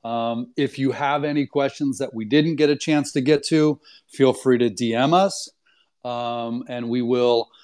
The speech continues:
um, we'll, we'll circle back. Uh, if you wanted to get access to that college recruiting guide for parents and players and coaches, uh, there's that twi-, there's the tweet that I put out for the retweet giveaway.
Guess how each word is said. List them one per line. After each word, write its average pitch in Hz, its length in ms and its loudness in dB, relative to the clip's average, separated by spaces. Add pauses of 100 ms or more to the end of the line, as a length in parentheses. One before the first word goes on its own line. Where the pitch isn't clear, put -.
(300)
um, 110 540 -4 (500)
we'll, 135 240 2 (160)
we'll 143 140 4
circle 143 340 0
back. 139 480 -2 (160)
Uh, 120 360 -6 (160)
if 156 440 0 (1040)
you 131 120 -2
wanted 147 280 2
to 135 80 0
get 139 160 4
access 143 720 -2
to 139 260 -4
that 127 280 -4 (200)
college 139 320 -2
recruiting 147 440 -4
guide 151 360 -2
for 123 140 -8
parents 135 400 -8
and 123 100 -8
players 131 360 0
and 117 120 -6
coaches, 156 720 0 (100)
uh, 120 240 -6
there's 117 280 -2
that 123 320 0 (680)
twi-, 160 260 -2 (100)
there's 127 280 -4
the 113 120 -2
tweet 151 340 0
that 143 120 4
I 139 60 4
put 143 220 2
out 143 260 4
for 131 120 -6
the 113 140 -8
retweet 120 520 -6
giveaway. 147 540 2